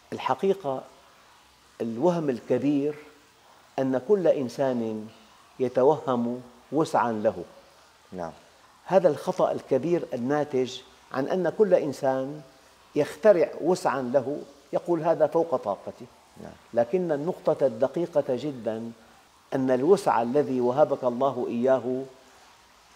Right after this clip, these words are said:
Speaker 1: يقدره الله عز وجل. أما أن أخترع أنا مقياسًا لوسعي فأتجاوز بعض ما ينبغي أن أفعله بدعوى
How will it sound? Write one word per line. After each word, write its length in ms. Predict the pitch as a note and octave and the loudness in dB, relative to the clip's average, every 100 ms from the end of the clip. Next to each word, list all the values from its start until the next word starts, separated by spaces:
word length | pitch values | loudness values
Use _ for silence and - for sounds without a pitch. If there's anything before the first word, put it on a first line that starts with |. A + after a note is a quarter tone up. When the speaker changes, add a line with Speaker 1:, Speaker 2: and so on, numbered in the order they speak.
| - | -2
Speaker 1:
يقدره 720 | D#3+ D#3 D#3 C3+ F#3+ G#3+ D#3 | 0 4 2 6 8 10 8
الله 400 | D3 D3 F3 C#3 G#2 | 4 2 2 2 0
عز 220 | A2+ G#2 | 0 -2
وجل. 360 | G2+ G2 F#2 E2+ - _ _ - - _ _ | -4 -6 -10 -14 -20 _ _ -20 -20 _ _
أما 240 | E3 F3 - | 0 2 0
أن 120 | D3+ | 0
أخترع 640 | D3 - F3+ E3 - B2+ | -2 4 4 4 0 0
أنا 200 | D3+ A#2 - - - - - | 0 -2 -6 -20 -20 -20 -8
مقياسًا 680 | C3 C#3+ C#3+ E3+ E3 A#2 F#2+ - - - _ - _ - | -4 0 2 2 2 -4 -6 -10 -20 -20 _ -20 _ -4
لوسعي 680 | C3 C#3+ F3 C#3 A#2+ D3 E3 - - - - - | 4 4 4 2 -4 -4 -6 -14 -20 -20 -20 -2
فأتجاوز 760 | - - - C#3 F#3 F3+ C#3 | 0 2 2 6 6 6 4
بعض 520 | C3+ D3 C#3+ C3 B2 - - - - | 4 4 4 0 -2 -4 -18 -20 -6
ما 160 | C#3 C#3+ | 0 2
ينبغي 380 | D#3+ D3 D3+ | 2 2 2
أن 80 | C#3 | 2
أفعله 680 | C3+ - A#2 D3 B2+ B2+ C#3 - - - | 0 0 2 4 2 -2 -6 -10 -20 -6
بدعوى 560 | C3 C#3+ B2+ C3 C3 | 2 4 4 4 0